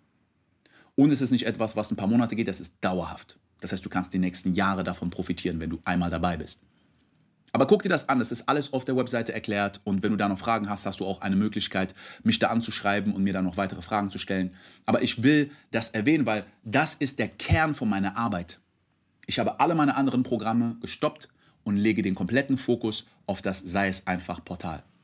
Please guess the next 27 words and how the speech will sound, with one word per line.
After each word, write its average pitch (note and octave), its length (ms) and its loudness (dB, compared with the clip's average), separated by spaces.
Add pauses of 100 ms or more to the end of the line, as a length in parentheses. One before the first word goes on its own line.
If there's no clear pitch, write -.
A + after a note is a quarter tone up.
(760)
Und G#2+ 280 4
das G#2 160 4
hat A#2+ 120 0
mich B2+ 160 2
auch A2+ 80 0
inspiriert, G2+ 560 -2 (320)
diesen G#2+ 200 2
Podcast G2+ 460 -4
zu F#2+ 80 -2
launchen. E2 400 -4 (600)
Sei G2+ 300 4
es - 180 -2
einfach G2+ 360 -4
Podcast, - 600 -8 (420)
um A2+ 380 4 (580)
viele E3+ 460 2
Themen C3+ 280 2
nochmal A2+ 400 2
zu G2 120 -8
beleuchten, A2+ 640 0 (640)
damit A#2 260 2
die, G2+ 140 -12 (240)
dir A#2 240 2 (100)
klarer D3+ 460 0
und B2+ 160 2
klarer C#3 420 0
wird, G#2 320 -6